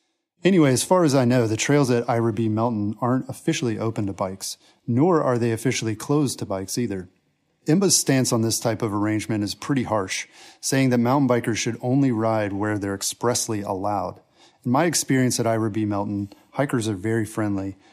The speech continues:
and are more than willing to share the trails, especially since many of them choose to walk dogs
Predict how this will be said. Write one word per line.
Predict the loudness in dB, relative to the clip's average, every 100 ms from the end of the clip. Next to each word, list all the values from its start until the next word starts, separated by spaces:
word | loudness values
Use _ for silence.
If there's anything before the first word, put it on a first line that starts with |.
| _ -6
and | -2
are | 2
more | 4 4
than | 2
willing | 0 0 -2
to | -4
share | -4 -4
the | -6
trails, | -8 -8 -8 -10 -10 -6
especially | -4 0 -2 -2 -4 -4
since | -4 -6 -2
many | -2 0
of | -2 -2
them | -2 -2 -4
choose | -6 -8
to | -6
walk | -2 -2 -2 -4
dogs | -2 -2 -4 -8 -12